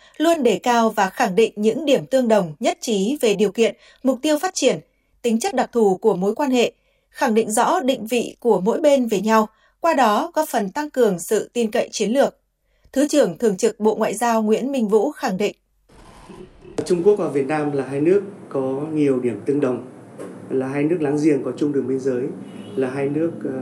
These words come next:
Speaker 2: xã hội chủ nghĩa do Đảng Cộng sản lãnh đạo, có quan hệ hữu nghị truyền thống và có quan hệ gắn bó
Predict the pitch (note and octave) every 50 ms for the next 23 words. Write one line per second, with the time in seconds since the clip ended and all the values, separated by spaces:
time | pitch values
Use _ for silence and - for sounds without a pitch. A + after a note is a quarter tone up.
0 | B2+ B2 - - - - - - - B2+ A#2 B2 C#3+ D3 - - - - - -
1 | - - - D3+ C#3+ C#3 C#3 C3 A#2 G#2+ G#2+ G2 - C3+ C3+ - B2+ C3 C#3+ C#3
2 | - - - - - - - - - - C3+ C#3 - D#3+ D#3 C#3+ D#3 C#3 - B2+
3 | D3 D3 E3+ G3+ F#3 - - - C3+ A#2+ A#2 - C3 B2 B2+ F3 A3 - - -
4 | - - - - - - - - C3 C3 B2 A#2+ A#2 A#2+ A#2 A2+ - A#2+ A#2+ A#2+
5 | B2 B2+ C#3+ D#3+ F3 - - - - - - C#3 C3+ C3+ C#3 C3+ - - - A2
6 | - C3 C3 B2+ B2 B2 B2 C3+